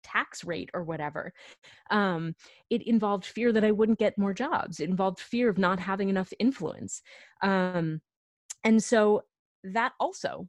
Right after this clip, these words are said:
wasn't great for my mental or physical health. Um, so I'll just, I, I just, yeah, wanna make sure that that's very clear that it is, it's not black and white. Um, that being said, I do think that wellness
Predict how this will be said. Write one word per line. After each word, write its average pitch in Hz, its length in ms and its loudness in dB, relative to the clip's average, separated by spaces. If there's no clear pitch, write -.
wasn't 190 360 -4
great - 400 -10
for 165 340 -6
my 175 160 -4
mental 156 360 -4
or 160 140 -4
physical 151 340 -8
health. - 460 -4
Um, 190 580 2
so - 160 2
I'll 226 120 6
just, 277 240 -2
I, 196 200 4
I 208 100 0
just, 190 240 -8
yeah, 170 240 -4
wanna 202 160 2
make 190 160 0
sure 185 160 -4
that 165 120 -6
that's 156 200 -8
very 277 360 0
clear 220 280 8
that 180 160 4
it 160 120 4
is, 160 320 -6
it's - 200 -10
not 262 220 -2
black 170 240 -6
and 127 100 -14
white. - 200 -20
Um, 175 580 -4
that 202 260 6
being 180 220 2
said, 165 420 -2
I 190 80 0
do 254 240 0
think 302 300 2
that 185 160 2
wellness 185 640 2